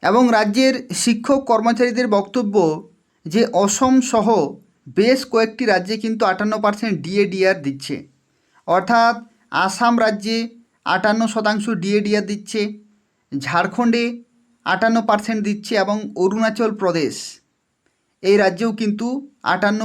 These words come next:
পার্সেন্ট ডিএ ডিআর দিচ্ছে। আরও কুড়ি থেকে একুশটি রাজ্যে কিন্তু পঞ্চান্ন শতাংশ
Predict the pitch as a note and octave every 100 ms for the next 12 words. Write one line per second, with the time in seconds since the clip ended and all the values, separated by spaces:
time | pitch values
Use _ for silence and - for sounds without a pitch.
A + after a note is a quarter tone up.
0 | G#3 F#3+ F#3 G#3 G#3 - - D#3 D#3+ F#3+
1 | F#3 F#3+ F3 C#3+ C#3 - G#3+ G#3+ - _
2 | _ - E3 A#3 A#3+ - - _ _ _
3 | _ _ A3+ B3 B3 B3 A#3+ B3 A#3+ -
4 | F#3+ G#3+ G#3 A3+ G3+ E3 E3+ G3+ G3+ G3+
5 | A3 G#3 F3+ F3 F3+ F#3 G3+ G3+ F#3 F#3
6 | F#3+